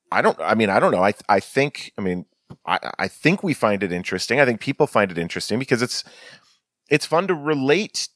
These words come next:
to you on a different level. We're used to watching you out there playing football. We know that's something most of us can't do. We know that we're either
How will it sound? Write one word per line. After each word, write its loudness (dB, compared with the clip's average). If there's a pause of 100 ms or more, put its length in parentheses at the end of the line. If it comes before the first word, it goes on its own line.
to -4
you 0
on 6
a 0
different 0
level. 2
We're 0
used -2
to 0
watching 2
you 0
out 4
there 2
playing -2
football. 4
We 0
know 4
that's 2
something 0 (520)
most 2
of 4
us 4
can't -6
do. 0 (180)
We 0
know 6
that 0
we're 2
either 4